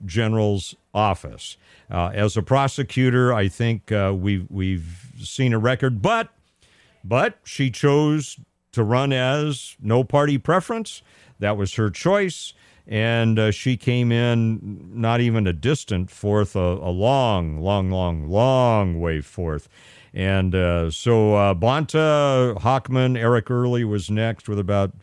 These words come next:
what, sixteen, seventeen percent of the vote. Anne Marie Schubert, uh, with about seven and a half, eight percent. So,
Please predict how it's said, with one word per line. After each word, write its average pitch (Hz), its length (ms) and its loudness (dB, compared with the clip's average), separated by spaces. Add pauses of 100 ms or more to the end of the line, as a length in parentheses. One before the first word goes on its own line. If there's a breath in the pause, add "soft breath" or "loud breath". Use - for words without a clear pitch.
(380 soft breath)
what, 82 200 -6
sixteen, 107 400 -4
seventeen 104 560 -2
percent 98 360 -4
of 95 80 -2
the 82 100 -6
vote. 98 360 0
Anne 95 200 0
Marie 92 280 0
Schubert, 95 680 -4
uh, 87 260 -4
with 85 260 -8 (160)
about 82 240 -8
seven 90 280 -6
and 78 100 -4
a - 20 -4
half, 82 200 -6
eight 85 180 -6
percent. 73 420 -12
So, 151 440 0